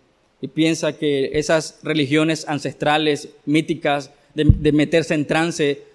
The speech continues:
son cosas de Dios, porque están buscando lo sensacional, lo, lo emocional.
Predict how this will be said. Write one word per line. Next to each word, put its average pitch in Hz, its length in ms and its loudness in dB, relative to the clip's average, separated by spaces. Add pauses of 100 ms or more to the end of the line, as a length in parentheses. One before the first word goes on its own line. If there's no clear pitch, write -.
son 160 200 -4
cosas 160 420 0
de 151 120 0
Dios, 185 480 -2 (320)
porque 160 220 -4
están 180 240 0
buscando 196 520 0
lo 175 100 2
sensacional, 165 1040 -4 (920)
lo, 160 240 2
lo 165 180 2
emocional. 175 760 0